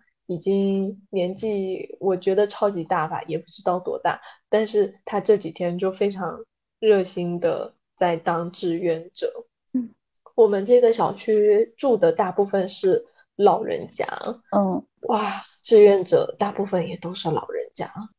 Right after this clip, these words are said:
Speaker 2: 唉。
Speaker 1: <laughs> 我就，我，我也觉得是有一点羞愧，然后，而且因为，哦，第一次下去做核酸的时候，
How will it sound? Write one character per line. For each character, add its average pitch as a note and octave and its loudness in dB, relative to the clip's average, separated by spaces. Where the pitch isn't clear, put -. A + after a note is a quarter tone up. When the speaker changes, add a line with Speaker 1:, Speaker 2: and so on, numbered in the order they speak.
Speaker 2:
唉。 A#3+ 0
Speaker 1:
<laughs> - -4
我 A#3 4
就， C4 6
我， G#3+ 6
我 G#3+ 6
也 C#4 6
觉 F3+ 2
得 G#3 2
是 B3+ 0
有 E3 4
一 E3 2
点 F3 -4
羞 D#3+ 0
愧， D#3+ -2
然 F#3+ -2
后， C4 4
而 D#4+ 6
且 D4 2
因 C#4+ -2
为， D#4 -2
哦， A3 -2
第 D#4 4
一 E4 6
次 E4+ 4
下 B3+ -2
去 G#3+ -6
做 G3+ 2
核 A3 -6
酸 F#3+ -6
的 F#3 -6
时 - -12
候， F3 -4